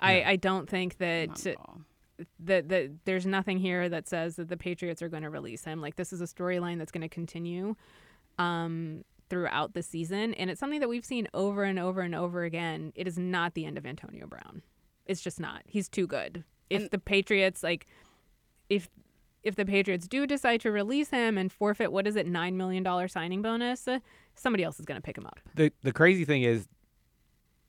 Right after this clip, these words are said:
Speaker 2: the thing that has, uh, a better chance of changing things is his behavior, his off-field, like, his
Speaker 1: Yes.
Speaker 2: locker room behavior, not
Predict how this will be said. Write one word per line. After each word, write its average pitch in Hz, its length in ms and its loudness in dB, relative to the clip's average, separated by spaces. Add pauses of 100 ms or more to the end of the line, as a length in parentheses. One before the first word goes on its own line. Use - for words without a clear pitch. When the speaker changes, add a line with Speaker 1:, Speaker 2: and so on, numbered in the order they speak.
(340)
Speaker 2:
the 123 120 -2
thing 160 140 4
that 151 100 6
has, 127 300 4 (120)
uh, 104 260 2 (300)
a 117 80 -4
better 120 240 4
chance 131 320 2
of 123 80 4
changing 123 400 0
things 151 340 2 (180)
is 127 200 4
his 113 200 4
behavior, 107 520 0
his 113 160 -2
off-field, 104 580 -2
like, 104 260 -2
his 101 120 -6
Speaker 1:
Yes. 190 220 4
Speaker 2:
locker 139 120 4
room 104 100 4
behavior, 90 400 -4
not 101 320 2